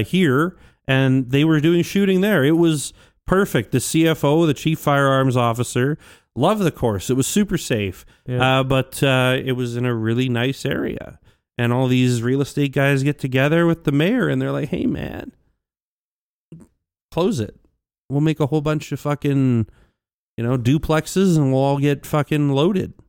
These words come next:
Speaker 1: And they've been doing that to gun ranges, <laughs> to airports, and the only people that are benefiting from it are investment firms that are investing in these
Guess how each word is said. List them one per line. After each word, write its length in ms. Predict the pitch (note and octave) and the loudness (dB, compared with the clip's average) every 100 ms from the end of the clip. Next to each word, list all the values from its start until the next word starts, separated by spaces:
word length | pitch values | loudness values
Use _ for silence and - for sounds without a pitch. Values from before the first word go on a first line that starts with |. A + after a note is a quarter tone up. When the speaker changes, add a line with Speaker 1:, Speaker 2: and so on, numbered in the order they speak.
| _ _ _ _ _ _ | _ _ _ _ _ _
Speaker 1:
And 300 | C#3+ D#3 D#3+ | 0 2 2
they've 140 | D3+ E3+ | 0 2
been 140 | F3 | 2
doing 280 | D3+ F#3 F3 | 2 4 4
that 380 | D#3+ D3+ C#3 - - _ _ _ - | 4 2 0 -2 -14 _ _ _ -4
to 720 | D3 C3+ B2+ A#2+ A#2 G#2+ A2 - _ _ _ A#2+ | 2 4 4 4 4 2 0 -6 _ _ _ -2
gun 260 | C#3+ F3 | 0 2
ranges, 840 | F3 F3 E3+ E3 E3+ E3+ D#3+ - - C3+ - D3 | 2 2 2 2 2 0 -2 -10 -4 -2 0 -2
<laughs> 340 | - - _ | -4 -20 _
to 340 | - B2+ A#2 A#2 | -2 2 4 2
airports, 1000 | C3+ F3 - F3+ F3 E3+ - - - - - - _ - | 2 0 0 0 2 0 -4 -12 -12 -14 -16 -20 _ -2
and 380 | B2+ B2+ B2+ | 2 2 2
the 100 | C3+ | 2
only 140 | D#3+ F#3+ | 2 2
people 280 | F#3+ F3+ E3+ | 0 0 2
that 100 | D#3 | 2
are 60 | |
benefiting 540 | C#3 D3+ E3 D3+ B2+ A2+ | 2 0 0 0 0 0
from 240 | B2+ A2 | 0 0
it 120 | B2+ B2 | 0 0
are 160 | A#2 | 0
investment 480 | A2+ A2+ C#3 - A#2+ | 0 0 -2 -2 -6
firms 340 | - A2 B2 A2+ | -2 -2 -2 -4
that 80 | |
are 80 | A#2 | -4
investing 420 | A2+ A#2 A#2 B2 | -4 -4 -4 -6
in 80 | A2+ | -4
these 200 | A#2 G#2+ | -2 -4